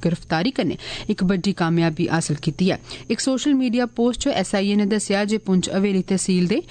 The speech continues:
देगवार तेरवान ग्रां दा बसनीक मोहम्मद अरशद दर्ज आसिफ, जेह्ड़ा बीह् सौ त्रेई थमां फरार ते सऊदी अरब थमां अपनी गतिविधियां चला करदा हा, उसी हिरासत च लैता गेआ ऐ।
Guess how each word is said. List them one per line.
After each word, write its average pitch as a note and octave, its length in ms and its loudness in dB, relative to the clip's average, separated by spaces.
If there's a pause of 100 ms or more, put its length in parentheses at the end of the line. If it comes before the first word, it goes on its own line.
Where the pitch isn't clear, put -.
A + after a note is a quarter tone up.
(280)
देगवार G#3 640 0
तेरवान F#3+ 440 2
ग्रां F3 300 0
दा G3+ 100 2
बसनीक F#3 460 0
मोहम्मद F3 380 2
अरशद E3+ 420 0
दर्ज F3 380 -2
आसिफ, D#3+ 460 -2
जेह्ड़ा F3+ 420 0
बीह् F#3+ 220 0
सौ A3+ 200 0
त्रेई A3 360 0
थमां G#3 200 2
फरार E3 500 0
ते A#3+ 100 0
सऊदी F#3 400 0
अरब F3+ 240 0 (100)
थमां G#3 220 2 (320)
अपनी G3+ 240 2
गतिविधियां F3+ 500 0
चला E3 240 0
करदा D#3+ 320 0
हा, B3+ 160 0 (280)
उसी A3 160 -2
हिरासत B3 360 0
च B3 140 0
लैता E3+ 280 0
गेआ D#3 200 2
ऐ। - 60 -4